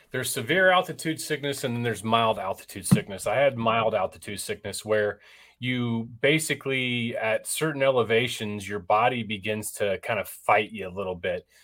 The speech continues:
So a couple of years ago, we were staying in, um,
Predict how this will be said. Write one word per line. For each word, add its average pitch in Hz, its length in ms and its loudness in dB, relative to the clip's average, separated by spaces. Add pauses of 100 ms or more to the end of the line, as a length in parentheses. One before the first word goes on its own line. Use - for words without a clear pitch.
So - 140 2
a 117 80 2
couple 180 280 6
of 139 60 2
years 139 240 2
ago, 110 220 4
we 113 160 0
were 107 120 -4
staying 127 480 0
in, 113 360 -2
um, 98 500 0